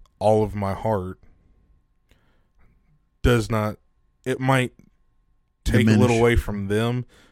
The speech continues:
Speaker 1: but coming, when I say that to them, I'm not losing any feeling or anything behind it. I,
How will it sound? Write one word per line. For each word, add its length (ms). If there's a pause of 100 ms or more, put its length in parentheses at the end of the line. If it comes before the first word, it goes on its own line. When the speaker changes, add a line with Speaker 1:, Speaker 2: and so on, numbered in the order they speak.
Speaker 1:
but 380
coming, 840 (340)
when 360
I 240
say 420
that 280
to 220
them, 380 (1700)
I'm 220
not 320
losing 540
any 260
feeling 680
or 140
anything 340
behind 480
it. 120 (760)
I, 360